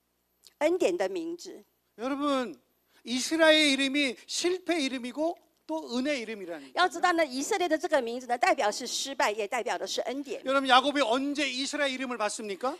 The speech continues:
Speaker 1: 雅各是什么时候得着以色列的这个名字呢？
Speaker 2: 천사와 야곱이 씨름을 하잖아요.
Speaker 1: 是有，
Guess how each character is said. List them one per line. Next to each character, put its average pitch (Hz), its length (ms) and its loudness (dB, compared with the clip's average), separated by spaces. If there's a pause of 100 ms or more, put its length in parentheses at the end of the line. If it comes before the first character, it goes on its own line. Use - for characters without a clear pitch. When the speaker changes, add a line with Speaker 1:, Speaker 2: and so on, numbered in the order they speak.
Speaker 1:
雅 277 180 2
各 427 160 0
是 370 140 0
什 269 220 4
么 392 140 6
时 320 140 6
候 285 100 8
得 294 260 4
着 262 180 4
以 202 180 -14
色 285 220 2
列 277 100 2
的 240 100 2
这 262 100 -8
个 233 100 0
名 196 220 -2
字 208 160 -8
呢？ 196 240 -4 (320)
Speaker 2:
천사와 302 640 10
야곱이 262 320 10
씨름을 339 420 10
하잖아요. 233 680 4
Speaker 1:
是 381 180 2 (380)
有， 269 200 2